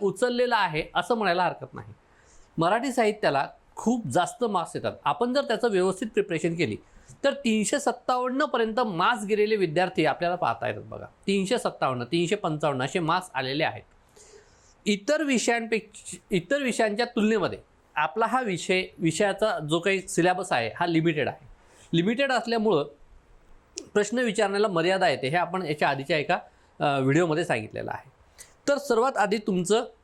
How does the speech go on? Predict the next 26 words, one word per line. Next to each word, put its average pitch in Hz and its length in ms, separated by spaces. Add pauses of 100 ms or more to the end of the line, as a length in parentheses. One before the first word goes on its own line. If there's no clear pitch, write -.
(100)
अभिनंदन. 135 500 (520)
आता 262 400 (200)
<clears throat> 156 360
या 214 220
विषयाची 220 480
सुरुवात 220 300 (100)
करण्याआधी 202 520
आपल्याला 185 300
काही 175 200
गोष्टींचं 165 500 (380)
पूर्वपरि-, 220 560
आपल्या 226 260
पूर्व 247 380 (540)
जे 151 200
काही 240 160 (100)
तयारी 196 220
आपल्याला 156 300
करायची 110 380
आहे, - 180 (600)
तर 262 80
ही 277 80
पूर्व 277 380 (140)
तयारी 233 360
करत 240 220
असताना 175 500
सर्वात 220 360